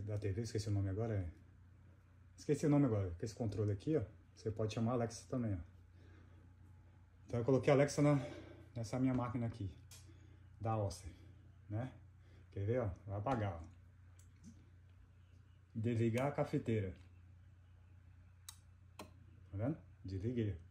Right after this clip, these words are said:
Bacana, né? Então eu coloquei a Alexa nela. Então lá do quarto de manhã eu acordo, mando ela ligar, pra já ir aquecendo. É, enquanto eu tomo banho, né, preparo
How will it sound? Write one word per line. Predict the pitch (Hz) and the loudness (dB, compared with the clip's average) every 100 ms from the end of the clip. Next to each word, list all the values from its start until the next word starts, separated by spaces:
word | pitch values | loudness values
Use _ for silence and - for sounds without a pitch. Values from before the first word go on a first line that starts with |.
| - - - - - - - - - - - - - - - - - | -20 -20 -20 -20 -20 -20 -20 -20 -20 -20 -20 -20 -20 -20 -20 -20 -10
Bacana, | 120 120 127 123 | -4 -2 0 2
né? | 135 147 - - - - | 2 0 -8 -20 -20 -12
Então | 104 95 107 | -8 -4 -2
eu | 104 | 0
coloquei | 113 104 | 0 0
a | 113 | -2
Alexa | 107 110 - | 0 -2 -2
nela. | 101 98 123 165 - - - - - - | -2 -2 -4 -8 -16 -20 -20 -20 -20 -10
Então | 110 | -2
lá | 113 | 2
do | 131 | 2
quarto | - 120 120 | 2 0 0
de | 117 | 0
manhã | 117 113 117 | 0 2 0
eu | |
acordo, | 120 - 120 139 143 - - - - - - 110 | -2 -2 -2 -2 -4 -10 -18 -20 -20 -20 -12 -4
mando | 110 117 | 0 2
ela | 113 | 2
ligar, | 113 107 110 120 151 - - - - - - | 2 2 2 0 -2 -8 -20 -20 -20 -20 -12
pra | 110 104 | -4 0
já | 110 107 | 2 2
ir | 110 | 0
aquecendo. | 110 110 - - 240 139 - - - - - - | 0 -2 -2 -2 -2 -2 -6 -20 -20 -20 -20 -10
É, | 107 107 | -4 -2
enquanto | 101 120 117 | 0 -2 0
eu | 117 107 98 | 0 0 0
tomo | 113 117 | 0 0
banho, | 104 107 135 135 - - | 2 2 0 -2 -10 -12
né, | 101 101 | -6 -4
preparo | 95 95 107 101 | -4 -4 -2 -4